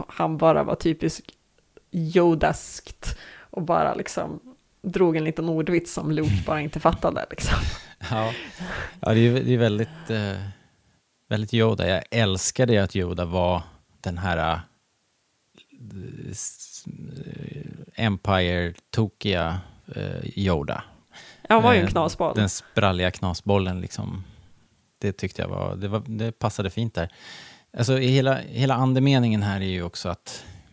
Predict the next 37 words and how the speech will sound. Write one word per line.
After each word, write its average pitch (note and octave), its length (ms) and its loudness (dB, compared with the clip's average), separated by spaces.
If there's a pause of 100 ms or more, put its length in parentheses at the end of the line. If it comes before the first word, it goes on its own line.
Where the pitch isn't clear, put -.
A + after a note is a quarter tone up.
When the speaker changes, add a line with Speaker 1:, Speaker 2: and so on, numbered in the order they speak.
(460)
Speaker 2:
att - 340 -14 (120)
det, G2 480 -8 (140)
filmen A#2 300 2
handlar A2 380 2
ju G2 140 0
om F2+ 420 -6 (880)
att - 160 -10
man G2 100 -2
ska G2+ 120 -4
lära F2+ 260 0
av E2+ 60 -2
sina F#2 200 -6
misstag F#2+ 560 -4
i - 60 -14
princip. - 500 -12
Det, G#2 220 -4
det G2 120 -4
är G#2 40 0
ju G2+ 200 -2
Speaker 1:
Mm. F#3 320 0
Speaker 2:
nästan G2+ 360 0
alla G2+ 300 -2
har G2 200 -2
väl F#2+ 140 -8
någon F#2+ 160 -8
sån F#2 400 -10
läxa F#2 360 -6
att F#2+ 80 -4
lära F#2 300 -4
i F2+ 80 -2
den F2 160 -8
här F2+ 200 -6
filmen. F#2 300 -6
Allt G2 220 -4
från F2 200 -6
Poe F#2 400 -4
till, F2+ 320 -6